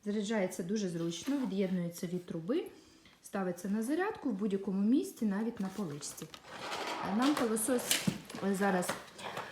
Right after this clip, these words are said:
дуже подобається, ми його тестимо.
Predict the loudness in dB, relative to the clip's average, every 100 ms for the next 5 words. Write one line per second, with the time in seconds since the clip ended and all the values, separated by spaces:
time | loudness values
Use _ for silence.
0 | 0 4 6 4 4 4 4 6 4 2
1 | 0 2 4 4 0 0 0 0 0 -4
2 | -8 -10 -2 -2 -2 -2 -2